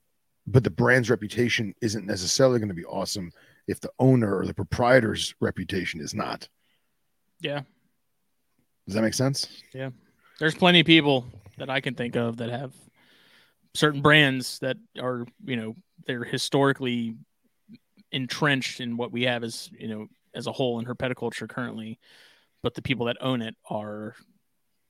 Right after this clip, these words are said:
Speaker 2: very rough around the edges.
Speaker 1: Yeah. Yeah,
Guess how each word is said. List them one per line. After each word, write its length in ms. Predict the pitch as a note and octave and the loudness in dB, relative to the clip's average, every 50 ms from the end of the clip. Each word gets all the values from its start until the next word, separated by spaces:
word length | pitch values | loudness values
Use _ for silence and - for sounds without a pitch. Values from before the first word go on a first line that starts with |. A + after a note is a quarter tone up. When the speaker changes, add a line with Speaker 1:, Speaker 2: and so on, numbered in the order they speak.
| _ _ _ _ _ _ _ _ _ - | _ _ _ _ _ _ _ _ _ -10
Speaker 2:
very 1600 | B2+ B2 C#3 C#3 C3+ C3+ C3 C3 C3 B2+ B2 B2 A#2+ A#2+ A#2+ A#2 A#2 A#2 A#2 A#2 A2+ A#2 A#2 A#2 A#2 A#2 A2+ A#2 A#2 A2+ A2+ A2+ A2+ | 0 4 6 8 8 8 6 4 4 2 2 0 0 0 -2 -2 -2 -4 -4 -4 -4 -4 -6 -6 -6 -6 -8 -8 -8 -8 -10 -10 -10
rough 240 | A#2+ A#2+ A#2 - A#2+ | -10 -10 -10 -10 -12
around 160 | A2+ A2+ A2 | -12 -10 -10
the 120 | A2+ A2 | -10 -10
edges. 340 | G#2+ G#2 - - - - - _ _ _ _ _ _ - | -12 -14 -16 -18 -18 -18 -20 _ _ _ _ _ _ -2
Speaker 1:
Yeah. 160 | - B2 A2+ - _ _ _ _ _ _ _ _ _ _ _ _ _ _ _ _ _ - | 0 0 0 -2 _ _ _ _ _ _ _ _ _ _ _ _ _ _ _ _ _ -4
Yeah, 180 | G2+ A2 A#2+ | -2 0 0